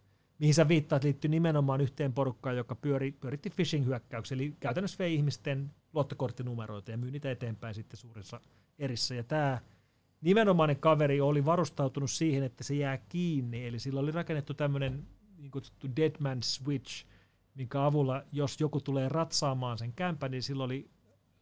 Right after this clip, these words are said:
rakennettu rautaovi, jonka murtaminen kestää niin kauan, että se ehtii tuhota kaikki tiedot.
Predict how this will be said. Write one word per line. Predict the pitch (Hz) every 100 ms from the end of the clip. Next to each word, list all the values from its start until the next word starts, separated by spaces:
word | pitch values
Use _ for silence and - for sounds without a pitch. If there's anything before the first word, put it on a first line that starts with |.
| -
rakennettu | 151 170 143 139 147 - _ _ _ _ _ _ _
rautaovi, | - 196 190 139 180 - 202 185 156 143
jonka | 147 147
murtaminen | 147 175 196 - 143 143 135
kestää | 175 - - 139
niin | 147 143
kauan, | 156 165 147 123
että | 113
se | 135
ehtii | - 139
tuhota | 196 156 135
kaikki | - 131 117 - 120
tiedot. | 139 131 107 95